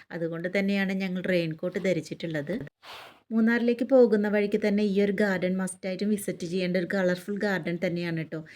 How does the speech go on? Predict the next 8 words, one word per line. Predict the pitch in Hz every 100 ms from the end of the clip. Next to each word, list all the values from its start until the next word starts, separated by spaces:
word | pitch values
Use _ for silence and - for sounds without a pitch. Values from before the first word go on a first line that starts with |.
| - -
അപ്പോൾ | 208 208 208
ഇനി | 220 214 233
അവിടുന്ന് | 247 240 233
അങ്ങോട്ട് | 233 220 226
വളരെ | 214 196 208
മനോഹരമായ | 220 208 202 214 208 214
കാഴ്ചകളോടൊപ്പം | 214 202 196 185 190 190 190 190
തന്നെ | 190 180